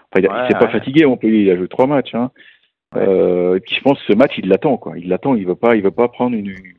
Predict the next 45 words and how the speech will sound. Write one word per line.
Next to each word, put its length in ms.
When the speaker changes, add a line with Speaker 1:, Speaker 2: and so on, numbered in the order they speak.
Speaker 2:
Bah, 80
je 80
pense 160
qu'il 120
veut 80
sa 160
Speaker 1:
Oui. 60
Speaker 2:
revanche. 200
Speaker 1:
Oui, 160
il 80
veut 160
sa 80
revanche. 260
Euh, 340
notons 440
aussi, 420
c'est 60
intéressant, 600
que 460
Tsitsipas 460
peut 140
devenir 380
numéro 360
deux 160
mondial 380
à 40
la 120
fin 160
de 40
cette 160
semaine, 280
hein. 120
Donc 100
ça 80
dépend 300
pas 120
que 140
de 100
lui, 280
hein. 120
Il 60
faut 160
que 140
Alcaraz, 640
euh, 360